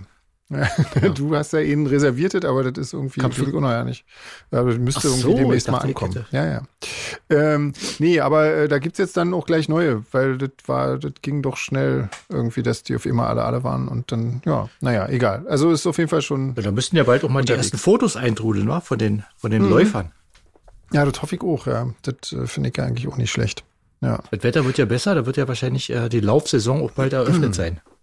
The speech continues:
Speaker 1: Mhm. Ja, hoffen wir mal. Und ich hoffe, dass, dass die gut sind. Also ich hab bis jetzt noch keinen, äh, noch, also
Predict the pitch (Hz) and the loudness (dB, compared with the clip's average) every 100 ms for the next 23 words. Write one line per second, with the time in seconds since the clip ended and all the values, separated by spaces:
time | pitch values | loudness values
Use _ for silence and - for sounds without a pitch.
0 | _ 175 160 101 113 156 - _ _ _ | _ 0 2 0 -2 -6 -6 _ _ _
1 | 170 131 151 - - 165 110 101 104 107 | -2 0 -2 -6 -4 -2 0 0 -2 -4
2 | - - - 147 165 - 196 160 143 - | -8 -6 0 2 2 2 2 0 -2 -2
3 | 120 - 135 185 - 120 117 120 120 135 | -4 0 -2 0 0 0 0 -2 0 0
4 | 147 160 143 - 160 185 170 156 151 151 | 0 -2 -6 -4 -2 -2 -2 0 0 -2
5 | 151 139 - - 139 117 | -2 -4 -6 -8 -4 -4